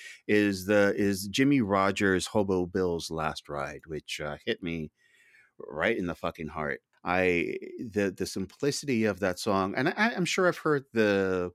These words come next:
the signature boo, hoo, boo, that, that little lilt that goes throughout the, the chorus each, that introduces the chorus each time. Uh,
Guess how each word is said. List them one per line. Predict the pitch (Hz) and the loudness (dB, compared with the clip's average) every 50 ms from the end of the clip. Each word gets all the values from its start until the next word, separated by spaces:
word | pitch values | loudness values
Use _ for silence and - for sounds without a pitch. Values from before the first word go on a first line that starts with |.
| _ _ _ - - - _ _ - | _ _ _ -20 -20 -20 _ _ -4
the | 110 | -2
signature | - - - 131 107 104 113 101 - 110 101 101 101 98 | -2 0 0 -2 0 0 -2 -2 0 0 2 2 0 -2
boo, | 95 101 104 98 - _ | -2 -4 -6 -6 -6 _
hoo, | - 214 202 202 214 240 208 - | -6 -4 -4 -2 -4 -4 -4 0
boo, | 170 156 151 151 147 151 160 | 2 2 4 4 2 2 2
that, | 127 113 104 98 - - | 4 4 4 4 2 2
that | 101 98 95 92 90 - | 2 4 4 4 2 2
little | 107 98 110 104 98 98 95 | 2 2 2 2 2 2 4
lilt | 104 101 92 92 - _ - | 4 4 4 4 0 _ 0
that | 92 87 87 | 0 0 2
goes | - 101 92 92 85 | 2 2 2 2 0
throughout | - - 95 90 92 90 87 87 82 - | -2 -4 -4 -2 0 0 0 -2 -4 -6
the, | 95 | -8
the | 87 85 87 | -6 -6 -8
chorus | - - - 90 85 82 78 - - | -10 -6 -4 -4 -2 -2 -4 -6 -6
each, | 87 82 - - _ _ - - - _ - | -8 -8 -8 -14 _ _ -20 -20 -12 _ -2
that | 120 135 | 0 0
introduces | 131 110 113 104 123 127 113 - 95 - | 2 0 0 2 2 0 0 0 -4 -6
the | 104 | -8
chorus | - - 101 85 85 82 - | -6 -4 -4 -4 -4 -4 -6
each | 92 78 - - | -10 -10 -12 -12
time. | - - 82 80 76 76 - _ _ _ - - - - - - - - _ - | -6 -4 -4 -4 -4 -6 -10 _ _ _ -20 -20 -20 -20 -20 -20 -20 -20 _ -2
Uh, | 98 92 90 87 | 0 0 0 0